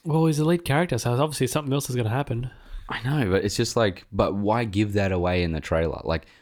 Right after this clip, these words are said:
Speaker 2: why not have, like, the trailer be ultra, like, everyone, I mean, anyone who cares about horror films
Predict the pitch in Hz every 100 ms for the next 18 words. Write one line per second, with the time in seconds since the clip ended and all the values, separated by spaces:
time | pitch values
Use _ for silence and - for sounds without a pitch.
0 | _ 104 131 139 98 107 104 101 92 -
1 | 92 98 95 92 82 82 - 107 98 -
2 | - - 87 71 - 90 85 - - _
3 | _ _ _ _ - 151 202 202 127 95
4 | - - 104 98 - 135 139 98 85 101
5 | 98 87 - - _ - - 101 98 90
6 | 80 82 - - 67 - 71 73 69